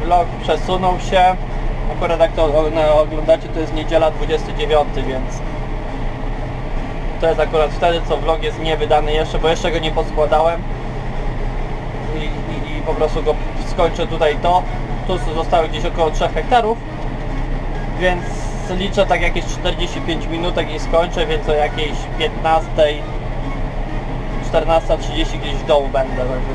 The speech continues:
no. A nie, sorry, jest czternasta czterdzieści, bo zegarek nie jest przestawiony,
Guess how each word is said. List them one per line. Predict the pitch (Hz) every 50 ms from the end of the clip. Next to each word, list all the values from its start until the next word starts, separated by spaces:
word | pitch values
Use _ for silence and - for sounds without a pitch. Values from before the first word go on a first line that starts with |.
| 127
no. | 120 110 110 107 107 - - - - - - - - - -
A | -
nie, | 165 180 180 165 143 135 - 131 127 127
sorry, | 165 165 160 151 139 131 139
jest | 143 135 - - - - -
czternasta | - 151 143 151 160 165 - - 151
czterdzieści, | - - - 156 147 131 - 170 160 - - 131 123 123 - - - - - - - - -
bo | -
zegarek | - 151 147 160 160 156 139 - -
nie | -
jest | 135 -
przestawiony, | - 147 139 - - 139 131 131